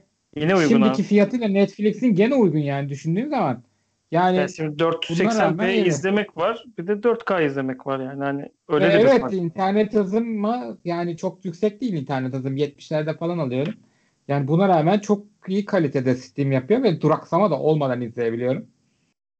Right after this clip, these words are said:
Speaker 2: Ve çok ilginçtir, çok il-, yani bu muhtemelen yakında gelecekten ibarettir bence diye umuyorum en azından. Mesela Apple T V Plus'ta neredeyse her şeyde Türkçe altyazı var. Bunu geçen biri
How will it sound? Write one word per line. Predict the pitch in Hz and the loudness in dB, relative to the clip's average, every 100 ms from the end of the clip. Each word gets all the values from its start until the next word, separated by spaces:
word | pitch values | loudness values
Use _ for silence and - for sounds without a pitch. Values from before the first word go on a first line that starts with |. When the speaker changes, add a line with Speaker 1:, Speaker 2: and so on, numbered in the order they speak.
| _ _ _ _ - | _ _ _ _ -2
Speaker 2:
Ve | 147 254 233 202 | 4 6 8 6
çok | 240 240 254 | 4 4 4
ilginçtir, | 220 185 170 175 160 | 2 2 0 0 -2
çok | 185 180 | -2 -6
il-, | 160 160 | -8 0
yani | 156 156 151 | 2 2 2
bu | 160 | 2
muhtemelen | 165 165 185 190 | 2 2 2 2
yakında | 151 147 165 165 | 2 0 2 2
gelecekten | 147 143 147 151 165 | 2 0 -2 -2 -2
ibarettir | 165 131 120 120 123 117 | 0 2 0 -2 -6 -6
bence | 123 120 117 | -4 -6 -6
diye | 120 117 - _ - | -6 -6 -10 _ -6
umuyorum | 135 135 123 120 123 | 0 2 2 -2 -6
en | 131 120 | -10 -8
azından. | 117 120 117 165 - _ _ _ - | -6 -6 -4 -6 -6 _ _ _ -8
Mesela | 135 185 175 | -6 -2 0
Apple | 165 190 175 _ _ | 2 0 0 _ _
T | - 170 | -2 2
V | 208 | 2
Plus'ta | 208 156 156 - 214 240 - _ - | 2 0 0 0 0 0 -8 _ -4
neredeyse | 170 190 208 208 196 - _ | 0 4 4 4 0 -2 _
her | - 208 226 | -2 2 2
şeyde | 220 175 208 | 2 0 0
Türkçe | 208 170 190 | -4 -4 -2
altyazı | 160 151 123 | -2 -4 -2
var. | 110 104 _ _ _ _ _ _ - | -2 -4 _ _ _ _ _ _ -4
Bunu | 170 185 | 0 2
geçen | 185 180 233 202 | 2 4 4 4
biri | 190 214 180 | 4 4 2